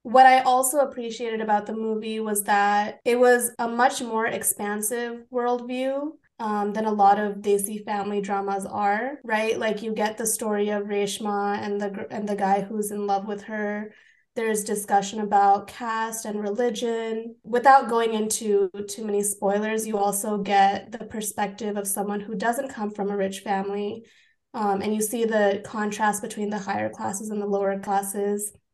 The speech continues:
Obviously, like, this movie doesn't offer a super in-depth analysis of it, but it still touches upon those themes, which is more than I can say about a lot of, like, mainstream Bollywood, at least. And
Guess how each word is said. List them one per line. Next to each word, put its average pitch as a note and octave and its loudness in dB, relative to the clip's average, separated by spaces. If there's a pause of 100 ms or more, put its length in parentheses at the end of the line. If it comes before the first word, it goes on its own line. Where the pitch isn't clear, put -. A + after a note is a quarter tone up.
(220)
Obviously, C#4+ 6
like, A3 6
this A3+ -4
movie A#3 -2
doesn't A3+ 0
offer G#3 2
a G3+ 2
super A3+ 0
in-depth C#4+ 4
analysis C#4 0
of D4 -2
it, C4 -2
but G#3+ 2
it A3+ -2
still A#3+ -2
touches G#3+ -4
upon G#3+ -4
those G3+ 0
themes, A3+ -6 (480)
which G#3+ -2
is G#3+ 0
more G#3 2
than G3+ 2
I G3 4
can G3+ -4
say A3 -2 (180)
about A#3 0
a C4+ 4
lot G#3 4
of, G#3 -2
like, A3 -6
mainstream G#3 2
Bollywood, A2+ -2
at - -4
least. A2+ -6 (380)
And G#3 2